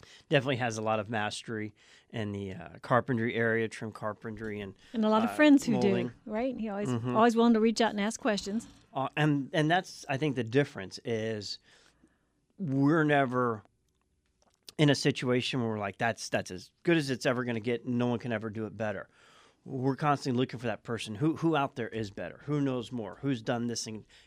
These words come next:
Speaker 1: can take it a step further? And how do we work with them to make this better and enhance it? So we're, we'll be working. So as we talk about something, we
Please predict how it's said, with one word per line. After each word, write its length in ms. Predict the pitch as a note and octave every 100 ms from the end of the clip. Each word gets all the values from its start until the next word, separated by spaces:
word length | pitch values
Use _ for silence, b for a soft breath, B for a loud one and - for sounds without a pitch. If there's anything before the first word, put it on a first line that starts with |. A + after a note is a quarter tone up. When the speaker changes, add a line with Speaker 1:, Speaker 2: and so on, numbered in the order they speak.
| -
Speaker 1:
can 140 | A#2+
take 260 | - B2+ -
it 60 | G#2+
a 60 |
step 320 | - - -
further? 360 | - A2+ G#2 G#2
And 100 | G2 b b -
how 140 | B2+
do 120 | C3+
we 100 | B2+
work 320 | A#2 B2 G#2+
with 160 | - G#2+
them 360 | A2+ G#2+ G#2 G2+
to 380 | - A2+ G2 G2 _ _ _ _ _ _ _ _ _
make 380 | C#3 A#2+ C3+ -
this 160 | A2 -
better 300 | A2+ G2+ G2
and 80 |
enhance 460 | F#2+ F#2+ B2+ A#2+ -
it? 100 | -
So 260 | - A2 G#2 b b b b
we're, 560 | C3 C#3+ D3+ D3 C#3+ A#2 -
we'll 480 | C3 B2 - C#3+
be 100 | C#3 A#2+
working. 320 | C#3+ D3 A#2+
So 120 | C3+
as 120 | A#2
we 80 | A2+
talk 320 | G2+ E3+ A#3+ -
about 260 | A2 G#2
something, 520 | - A2+ - A2+ A2+ C#3+
we 300 | B2+ A#2+